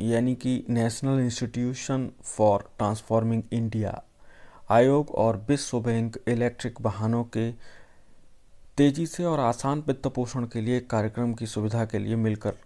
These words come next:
काम कर रहे हैं। नीति आयोग और वर्ल्ड बैंक तीन सौ मिलियन डॉलर का फर्स्ट लॉस रिस्क शेयरिंग इंस्ट्रूमेंट स्थापित कर रहे हैं, जिसमें State Bank of India, एसबीआई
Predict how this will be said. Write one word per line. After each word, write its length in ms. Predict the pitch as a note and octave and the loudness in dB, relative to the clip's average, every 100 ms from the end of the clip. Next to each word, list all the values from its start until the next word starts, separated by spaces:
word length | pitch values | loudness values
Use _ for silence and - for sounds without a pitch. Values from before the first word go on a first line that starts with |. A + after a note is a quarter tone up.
| - | -6
काम 200 | G#2 G2 | -4 -2
कर 180 | G#2 G2+ | 0 0
रहे 240 | A2+ A2+ | 0 0
हैं। 240 | A#2 F#3 - | -2 -4 -2
नीति 340 | A#2 A2 A#2+ A2+ | -2 -2 0 2
आयोग 360 | A2 A2 A#2+ | 4 2 2
और 100 | A#2+ | 0
वर्ल्ड 340 | G#2+ A2 A#2 A#2 | 2 4 4 2
बैंक 320 | A#2 B2 B2+ | 0 -2 -6
तीन 300 | - A#2 A#2+ | -4 -2 -2
सौ 260 | A#2+ A#2 A#2+ | -2 -2 0
मिलियन 420 | A2+ A2 A#2+ A#2+ | 0 0 0 2
डॉलर 280 | A2 G#2+ G#2 | 2 2 -2
का 200 | G#2+ G#2+ | -4 -6
फर्स्ट 600 | - - C3+ - - A2 | -4 -2 -2 -4 -10 -2
लॉस 480 | G#2 G#2 A2 - - A#2 | 0 2 0 -8 -10 -4
रिस्क 360 | A#2+ B2 - | -2 -2 -6
शेयरिंग 500 | - G#2+ G#2 G#2+ A2 | -10 -4 -2 0 -2
इंस्ट्रूमेंट 1000 | A2 - - - A#2 A2+ G#2+ G2 D2 - - - - - - - - - | -2 -6 -12 -8 -4 -2 -2 -2 -4 -8 -18 -20 -20 -20 -20 -20 -18 -12
स्थापित 520 | A2 A#2+ G#2+ A2 G#2+ - A2 - | -4 0 0 0 -2 -8 -4 0
कर 120 | G#2+ | 2
रहे 300 | A#2+ A2+ B2+ | 2 2 -2
हैं, 180 | D3 F#3 | -2 -2
जिसमें 300 | C3+ - A2 | -4 -4 -6
State 380 | - - A#2+ | -4 -2 -2
Bank 240 | A#2+ A#2 A2 | 0 -2 -2
of 120 | G2+ - | -4 -4
India, 300 | A2 G#2 G#2+ | -4 -2 0
एसबीआई 720 | A2 A#2+ G2+ - A2 A2 A2+ | 2 2 -2 -6 -2 0 0